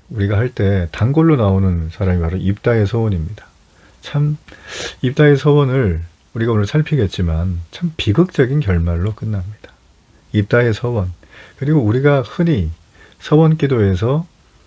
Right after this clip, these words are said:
어, "네가 이름이, 어, 삼열이야." 사무엘의 한글 발음이죠. 한문 발음. 그러니까 "너는 목회자가 돼야 돼." 뭐 이런 어떤 얘기를 듣고 온 제 친구도 있어요. <laughs> 아, 그러니까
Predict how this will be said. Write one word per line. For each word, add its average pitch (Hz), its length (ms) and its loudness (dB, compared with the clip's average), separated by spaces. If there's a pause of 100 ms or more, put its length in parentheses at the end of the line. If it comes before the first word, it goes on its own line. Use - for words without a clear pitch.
(120)
어, 92 100 0
"네가 92 300 2
이름이, 98 540 0 (480)
어, 85 360 0 (120)
삼열이야." 92 840 0 (480)
사무엘의 101 640 0
한글 123 320 0
발음이죠. 98 520 0
한문 120 340 -4
발음. 113 320 0 (400)
그러니까 98 220 0
"너는 127 280 2 (280)
목회자가 98 500 0
돼야 82 260 -2
돼." 87 320 2 (460)
뭐 147 160 4
이런 147 260 4
어떤 113 280 0
얘기를 95 300 0
듣고 92 560 -4
온 101 160 0
제 95 120 2
친구도 95 360 -2
있어요. 87 380 -6 (280)
<laughs> - 320 -16
아, 104 140 4 (320)
그러니까 104 600 -2